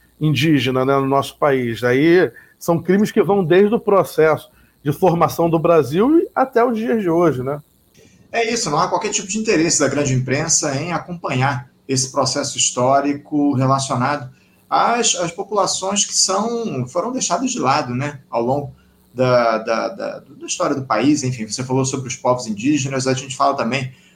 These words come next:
Speaker 2: do povo preto aqui no nosso país, que foi deixado, foi abandonado ao longo dos séculos aqui. Passamos por um processo de,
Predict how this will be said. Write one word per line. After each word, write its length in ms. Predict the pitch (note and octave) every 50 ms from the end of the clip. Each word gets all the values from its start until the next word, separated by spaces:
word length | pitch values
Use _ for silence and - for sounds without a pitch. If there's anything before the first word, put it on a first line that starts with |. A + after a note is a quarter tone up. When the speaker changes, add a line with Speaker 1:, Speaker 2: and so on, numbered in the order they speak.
| _ -
Speaker 2:
do 140 | C3+ B2+ B2+
povo 280 | C3+ C#3+ A#2+ A#2+ A#2 -
preto 400 | - D#3 E3 D3 - - - - _ _
aqui 280 | - A#2 A2+ - - D3
no 100 | C3+ B2+
nosso 280 | B2 B2+ B2 - -
país, 280 | - A2+ G#2+ B2 C3 B2
que 80 | B2 -
foi 300 | - C3 C3+ C#3 C3+ B2
deixado, 380 | B2 A#2+ - - C#3 C3 C3
foi 100 | - C3+
abandonado 680 | B2 B2+ E3 E3+ E3 D#3+ C3 B2+ C#3 D#3 D#3 C3 A#2+ - - _ _ _ _ _
ao 140 | - A#2 A#2
longo 320 | B2+ C3+ C#3 C3 C3 - _ _ _ _ _ _
dos 200 | - A#2 A2+ -
séculos 500 | - C3+ C#3 C#3 C3 - C3 B2 A#2+ -
aqui. 340 | A#2+ A2+ - - D3+ E3+ D#3+
Passamos 500 | B2+ - A2+ A2 - - C#3+ C#3+ C3+ -
por 160 | - - B2+
um 60 | B2+ B2
processo 800 | - - A#2 A#2 - - C3 C3 C3 C3 C3 - - B2+ A#2+
de, 520 | - - A#2+ C#3 C3+ C3 C3 A#2+ A2 A2